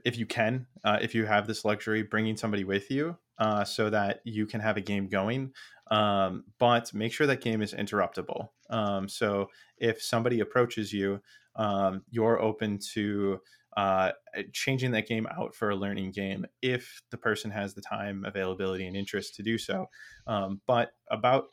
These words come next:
approachability, uh, you don't want to come off as not approachable. Like, you don't wanna be sitting there on your phone, uh, disinterested. Uh, so having somebody there,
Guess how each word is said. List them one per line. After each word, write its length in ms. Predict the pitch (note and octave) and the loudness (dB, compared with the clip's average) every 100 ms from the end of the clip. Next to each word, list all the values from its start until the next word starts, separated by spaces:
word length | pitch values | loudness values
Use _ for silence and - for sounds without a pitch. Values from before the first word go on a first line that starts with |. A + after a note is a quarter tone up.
| - | -8
approachability, 920 | A2 A#2+ A2+ A2 A#2 A#2 G#2+ G2+ G2 _ - _ _ | -4 -2 -2 -2 2 2 2 0 -4 _ -20 _ _
uh, 140 | A2 G#2 | -2 0
you 180 | G#2 B2 | 0 0
don't 320 | C#3 D3 - | 2 2 0
want 380 | A#2 A#2 A#2+ - | -2 0 -2 -4
to 760 | - A#2 A2+ A2+ A2+ A2 A2 A2 | -6 0 2 2 0 0 -2 -2
come 180 | - A#2 | -4 -2
off 200 | B2 B2 | 0 0
as 240 | B2+ A#2+ A#2 | -2 -4 -2
not 200 | B2 B2+ | 0 0
approachable. 640 | - G#2 - G#2 G2+ G2+ | 0 -4 -4 -4 -2 -2
Like, 280 | G#2 G2+ - - - _ | -4 -6 -10 -20 -20 _
you 80 | A2+ | -2
don't 160 | B2 A#2+ | -2 0
wanna 220 | A#2 A#2 | 0 0
be 100 | A2+ | -2
sitting 320 | - A2+ A2+ | -2 -2 -2
there 260 | A2 A2 A2+ | 0 0 0
on 160 | A2+ | 0
your 120 | A2 | -2
phone, 600 | G#2+ - G#2+ G#2+ G#2 G#2 | -4 -2 -2 -2 -4 -4
uh, 380 | G#2+ - G#2+ G2+ G2 | -4 0 0 0 -2
disinterested. 960 | A2+ - G2+ - G#2+ - G#2 G2+ G#2 - - - - | -4 -4 -8 -6 -8 -4 -2 -2 -4 -10 -18 -16 -2
Uh, 240 | G#2+ G#2 | 2 2
so 220 | G#2 A#2 | 2 0
having 320 | G2+ A#2 A#2 G#2+ | 2 2 2 0
somebody 340 | A2+ G#2+ G#2+ | -2 0 -2
there, 540 | G#2 G#2+ A2 G#2 A#2 | 0 0 0 -2 -6